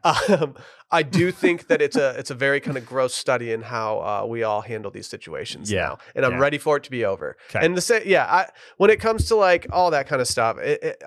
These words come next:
Speaker 1: I've been getting more and more ick from it, and I don't like it.
Speaker 2: Yeah.
Speaker 1: I just don't like it.
Speaker 2: Yeah.
Speaker 1: But it's al-, that narrative has always been there, and it will always be there.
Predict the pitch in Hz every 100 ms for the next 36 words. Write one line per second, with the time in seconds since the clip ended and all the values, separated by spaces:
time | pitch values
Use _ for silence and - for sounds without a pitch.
0 | - 180 165 196 190 240 180 190 196 165
1 | - 151 160 - 127 113 110 - _ 143
2 | 139 139 156 131 131 - - - 107 101
3 | 117 147 156 165 143 135 - - _ -
4 | 95 87 - _ - 143 - _ _ _
5 | _ _ _ 147 151 151 151 160 165 165
6 | 156 135 131 131 120 117 113 107 113 101
7 | 87 71 71 - - - -